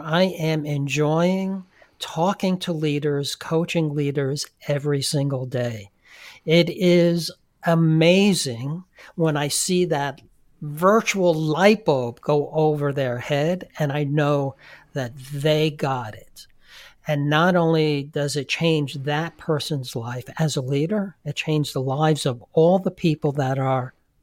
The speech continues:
on, under that leader and their families. And that's why I say my mission is to change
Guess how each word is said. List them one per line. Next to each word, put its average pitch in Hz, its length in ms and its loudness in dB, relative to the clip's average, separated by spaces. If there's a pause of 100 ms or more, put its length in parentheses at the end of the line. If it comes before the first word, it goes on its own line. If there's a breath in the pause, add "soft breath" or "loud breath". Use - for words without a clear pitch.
(360)
on, 170 460 4
under 170 280 4
that 175 260 0
leader 180 440 0 (960 soft breath)
and 190 240 4
their 180 160 4
families. 139 920 -2 (840 soft breath)
And 147 180 0
that's 175 320 2
why 151 260 0
I 139 80 -2
say 139 320 -2
my 147 400 4
mission 127 720 -2
is 151 260 -4
to 135 100 -4
change 139 800 -4